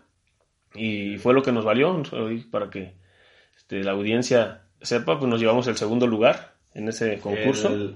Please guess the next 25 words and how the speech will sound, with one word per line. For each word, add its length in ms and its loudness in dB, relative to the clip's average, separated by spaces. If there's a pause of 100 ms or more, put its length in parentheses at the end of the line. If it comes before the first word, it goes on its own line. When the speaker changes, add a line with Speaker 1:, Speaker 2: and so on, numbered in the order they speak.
(160)
Speaker 2:
nos 140 -8
llevamos 240 -4
el 100 -10
tercero. 460 -4 (260)
Speaker 1:
¿Tercero? 400 0
Ah, 160 -4
perdón. 380 -4
Speaker 2:
Sí, 220 -4
Speaker 1:
No, 40 -12
Speaker 2:
creo 140 -2
Speaker 1:
ya 200 2
Speaker 2:
que 100 -4
sí. 40 -8
Speaker 1:
estoy 260 -2
cambiando 400 2
la 100 -2
historia. 420 -2 (280)
<laughs> 1400 -2
Bueno, 280 6
pero 180 10
era, 200 12
eran, 420 6
no 120 4
recuerdo 340 4
cuántos 540 -2